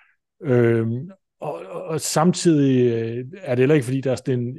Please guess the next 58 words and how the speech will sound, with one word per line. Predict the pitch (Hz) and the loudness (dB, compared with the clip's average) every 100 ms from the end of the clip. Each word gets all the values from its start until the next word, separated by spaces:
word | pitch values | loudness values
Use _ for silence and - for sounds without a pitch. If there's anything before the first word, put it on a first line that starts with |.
| 135 | -10
en | 123 139 165 | -12 -12 -16
stor, | - 175 165 | -4 -2 -2
bred | 131 139 143 | -2 -2 -2
folkestemning | 135 131 123 - 123 117 127 | -4 -4 -4 -6 -6 -6 -8
om, | 127 165 | -10 -10
at | 120 | -12
skatten | - 117 127 | -10 -8 -8
skal | - 127 | -8 -12
skrues | 120 110 110 | -12 -14 -8
meget | 143 165 | -6 -6
kraftigt | 120 117 131 | -8 -10 -12
op, | 117 113 113 | -14 -12 -12
virker | 110 | -14
det | 107 - | -16 -18
som | 113 | -16
om. | 123 - - - _ _ _ | -16 -20 -20 -20 _ _ _
Øh, | 190 120 110 110 120 | -12 -10 -10 -12 -14
blandt | - 117 110 | -8 -4 -2
andet | 135 | 0
jo | 117 | 0
også | 110 - | -2 -6
fordi, | 107 113 139 165 | -8 -10 -12 -14
at | 120 104 - _ _ - | -16 -16 -20 _ _ -18
man | 139 | -14
kan | 120 | -12
sige, | 113 110 | -10 -8
vi | 107 | -8
har | 117 123 | -8 -10
jo, | 120 117 127 | -14 -14 -14
øh, | 117 120 | -12 -12
nogle, | 120 120 | -14 -12
nogle | 120 | -8
kloge | 127 135 | 0 0
mennesker, | 120 117 135 | 0 -2 -4
der | 113 | -6
har | |
regnet | 107 123 120 | -8 -8 -4
på, | 123 127 | -6 -6
at, | 135 113 - | -10 -16 -14
øh, | 127 120 110 _ _ _ | -14 -14 -18 _ _ _
at, | 127 - - | -20 -18 -18
at | - | -14
formentlig | - 123 123 127 | -8 -4 -4 -4
det, | 120 | -4
der | |
vil | 117 | -4
ske, | 110 143 131 | -6 -8 -8
er, | 123 | -10
at | |
hvis | 120 117 | -10 -12
man | 110 | -14
skruer | - 120 | -6 -6
skatten, | 117 120 117 131 139 | -4 -6 -6 -8 -8
øh, | 127 123 - _ _ _ _ - | -10 -12 -16 _ _ _ _ -8
væsentligt | 131 135 - 123 | -4 -4 -4 -6
op, | 113 113 135 | -6 -8 -10
jamen | 117 | -12
så | 110 123 | -8 -6